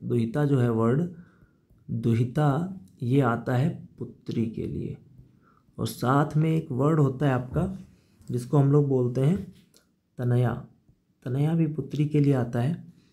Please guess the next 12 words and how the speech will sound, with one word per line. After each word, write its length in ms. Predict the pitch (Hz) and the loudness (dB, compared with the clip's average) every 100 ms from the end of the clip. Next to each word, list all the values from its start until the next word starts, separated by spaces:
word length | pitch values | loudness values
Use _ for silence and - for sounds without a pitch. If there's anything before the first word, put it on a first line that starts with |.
| _ - | _ -2
तनय 220 | 123 131 | 2 2
पुत्र 320 | 127 147 147 | 0 0 0
के 160 | 147 139 | 2 2
लिए 160 | 135 | 4
आता 260 | 123 120 120 | 2 0 0
है। 320 | 127 147 - _ _ _ _ _ _ | 0 -2 -8 _ _ _ _ _ _
और 340 | 113 120 117 - | -4 -2 -2 0
एक 240 | 139 147 | 0 0
वर्ड 220 | 123 127 131 | 0 0 0
होता 240 | 120 127 | 0 0
है 300 | 139 - - - | -2 -4 -14 -4
अजा 300 | 117 117 | 0 2